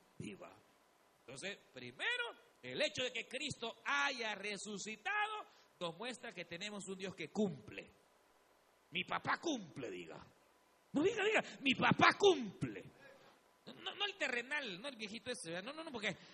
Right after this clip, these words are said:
a lo mejor mentiroso, a saber. Pe-, pe-, pero, pero tenemos un papá que no miente. Diga, "Mi papá cumple". Tengo un papá que cumple, aleluya. Gloria a Dios.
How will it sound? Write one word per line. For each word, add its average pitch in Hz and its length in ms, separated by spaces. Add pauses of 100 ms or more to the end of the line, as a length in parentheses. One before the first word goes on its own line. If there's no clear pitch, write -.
(280)
a 135 100
lo 165 100
mejor 208 260
mentiroso, 185 840
a 160 80
saber. 190 280 (400)
Pe-, 208 140
pe-, - 240
pero, 233 260
pero 214 220
tenemos 254 420
un 254 140
papá 233 320
que 202 140
no 214 140
miente. 147 520 (1120)
Diga, 330 280
"Mi 285 120
papá 302 380
cumple". 262 640 (1040)
Tengo 403 380
un 349 60
papá 320 380
que 381 140
cumple, 269 600
aleluya. 208 680
Gloria 453 580
a 359 40
Dios. 339 440